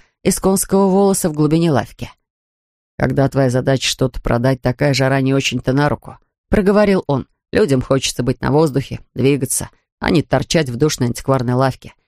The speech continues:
Я был подумал выставить наши шезлонги прямо на тротуар, как мы с вами, помнится, делали раньше. Но вот послушал про то, как ноги окунают в ледяную воду, и мне кое-что пришло в голову».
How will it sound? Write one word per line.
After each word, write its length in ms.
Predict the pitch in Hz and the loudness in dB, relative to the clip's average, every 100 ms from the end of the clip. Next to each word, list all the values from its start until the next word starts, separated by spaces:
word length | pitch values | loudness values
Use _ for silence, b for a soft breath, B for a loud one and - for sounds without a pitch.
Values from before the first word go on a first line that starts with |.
| _ _ | _ _
Я 100 | - | -2
был 160 | 170 185 | 2 2
подумал 440 | 151 147 175 156 | 2 2 2 2
выставить 420 | 143 147 - 131 - | 0 0 0 -2 0
наши 220 | 139 - | 0 0
шезлонги 420 | 139 147 147 123 | 0 2 0 -2
прямо 240 | - 131 | -2 0
на 80 | 135 | 0
тротуар, 540 | 123 127 131 139 135 - _ - | -2 -2 0 0 0 -6 _ -20
как 160 | - - | -8 -2
мы 100 | 143 | 0
с 80 | |
вами, 200 | 139 135 | 0 0
помнится, 360 | 123 135 123 - | 0 0 0 -2
делали 300 | 127 131 131 | 0 2 2
раньше. 420 | 139 110 113 - - _ _ _ _ _ _ _ | 0 -2 -4 -8 -10 _ _ _ _ _ _ _
Но 140 | 139 139 | 0 2
вот 240 | 151 - - | 0 -4 -4
послушал 500 | 139 - 151 - 127 | -4 0 -2 0 -2
про 160 | 135 | -2
то, 160 | 123 143 | -2 -2
как 220 | 135 - | -2 -2
ноги 220 | 151 131 | 0 0
окунают 420 | 123 - 147 139 - | -2 0 0 0 0
в 40 | |
ледяную 380 | 131 131 127 127 | -2 0 0 0
воду, 280 | 139 147 135 | 0 2 0
и 40 | |
мне 180 | 131 135 | 0 0
кое-что 500 | 139 123 - 139 107 _ _ _ - | 0 -2 0 0 -2 _ _ _ -4
пришло 300 | 117 - 98 | -2 -2 -2
в 80 | |
голову». 380 | - 156 139 - | 2 2 2 -4